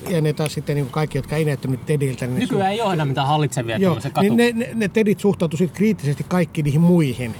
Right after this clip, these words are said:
Speaker 1: Jot-, ne oli sitten liimoja, rasvoja, hämyjä, hileitä, punkkareita, mitä vaan. Mut sen, sen verran vielä tosiaan, kun sitten, t-, tota, juttelin, ö, Lontoossa punk-klubilla tyypin kanssa, joka oli alun perin, mä olin semmoisella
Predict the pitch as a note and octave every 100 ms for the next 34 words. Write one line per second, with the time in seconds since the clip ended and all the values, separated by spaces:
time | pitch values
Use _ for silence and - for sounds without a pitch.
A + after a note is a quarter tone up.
0 | - C#3+ - - F3 D3 F3 - D3+ E3+
1 | D#3 C#3 C3+ C3 - - - D3+ C#3 -
2 | C#3 C3+ A#2 D3 C#3+ C#3 B2+ B2 A2+ -
3 | - - - D#3 C#3+ B2+ - D3 B2+ B2+
4 | B2 A#2+ - - - - - - - D3
5 | C#3+ C3+ C3 B2 C#3 F3+ E3 E3+ D#3+ D3
6 | C#3+ D3 C#3 C3 C#3 B2+ B2 D3+ - C3
7 | - - - C3+ C3+ C3 B2+ A#2+ - -
8 | - - - - - - - - E3 D3+
9 | C3+ C3+ C3+ G2+ F2+ - - F3 D3+ C#3
10 | C3+ C#3+ - D#3 - - - D3 C3+ C#3+
11 | C3 C3 - - - E3 C3+ B2+ C#3 B2+
12 | - B2+ C3+ C#3 B2+ B2+ B2+ B2 B2 D#3
13 | C#3+ C#3+ C3 C3+ D3